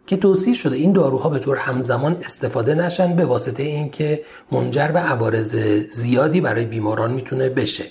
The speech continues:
همونطور که می‌بینید توصیهٔ گایدلاین برای اینکه در بیماران استیج دو فشار خون که بیش از بیست میلیمتر جیوه فشار سیستول یا بیش از ده میلیمتر جیوه فشار دیاستول اونها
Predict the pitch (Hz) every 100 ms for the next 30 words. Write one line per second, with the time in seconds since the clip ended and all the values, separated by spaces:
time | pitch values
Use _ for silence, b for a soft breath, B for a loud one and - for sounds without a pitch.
0 | _ _ _ _ _ _ _ - 269 254
1 | 185 180 180 175 180 214 - 156 165 156
2 | 160 156 151 180 196 170 175 185 175 180
3 | 151 135 123 135 175 139 - 160 165 175
4 | 170 190 185 127 113 117 107 117 110 135
5 | 120 214 - 214 - 208 - 208 196 170
6 | 180 180 196 143 127 160 170 156 139 156
7 | - 113 - 110 110 120 180 185 233 226
8 | 180 180 - 208 180 147 - 117 123 117
9 | 110 - 117 196 254 - 147 127 - 220
10 | 240 139 120 143 156